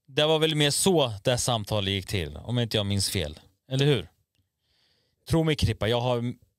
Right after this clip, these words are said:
stenkoll på varenda fucking grej du gör och säger.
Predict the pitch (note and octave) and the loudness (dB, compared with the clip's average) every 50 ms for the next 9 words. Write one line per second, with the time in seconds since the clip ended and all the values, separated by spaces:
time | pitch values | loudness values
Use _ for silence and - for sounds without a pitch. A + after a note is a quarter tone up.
0 | _ _ _ _ _ _ - - - - - - F3+ F3 C#3 G#2+ G2 F#2+ - - | _ _ _ _ _ _ -4 -4 -4 -2 -2 0 0 2 2 0 -2 -4 -2 0
1 | D3 D3 B2+ A#2 - B2+ B2 B2 A#2+ B2 D#3 D#3 C3 A2+ G#2 G#2+ G#2+ - - - | 0 0 0 0 0 0 0 0 0 0 0 -2 0 0 -2 -2 -2 -2 -2 -2
2 | C3 A#2 - - A#2+ A2 G#2 G2+ G#2+ A#2 A#2 A2 F#2 F#2+ F#2+ F#2 A2 A#2 A2+ G#2+ | -2 -2 -2 -4 -4 -2 0 0 0 0 0 0 -2 -2 -2 0 0 2 2 0
3 | G2+ G2 F2 - - A2+ G2+ F2+ F2 F2+ F2 - | 0 -2 -2 -4 -2 -2 -2 -2 -4 -6 -6 -6